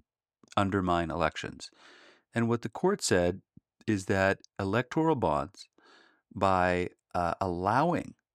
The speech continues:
unlimited donations to companies, essentially is engaged in a practice that is antithetical to free and fair elections. Um,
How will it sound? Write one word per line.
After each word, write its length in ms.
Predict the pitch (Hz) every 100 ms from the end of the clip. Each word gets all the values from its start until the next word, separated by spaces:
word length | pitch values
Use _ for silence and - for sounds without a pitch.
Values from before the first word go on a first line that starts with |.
| _ -
unlimited 640 | 107 107 107 117 107 104
donations 560 | 107 95 92 92 - 90
to 100 | -
companies, 680 | - 143 - 65 - - - _ _ _
essentially 800 | - - - 135 135 135 127 120 -
is 160 | 104
engaged 800 | 92 87 101 95 98 92 90 - - _ _
in 100 | 98
a 100 | 87
practice 640 | 82 - 113 120 - 117 -
that 160 | 95 87
is 160 | 87 -
antithetical 960 | 120 131 131 117 104 95 92 71 73 113 -
to 120 | 98
free 400 | - 104 95 85
and 180 | 90 82
fair 260 | 87 82 -
elections. 640 | 76 73 - - - - - _ - - _ _ -
Um, 640 | 98 92 92 92 92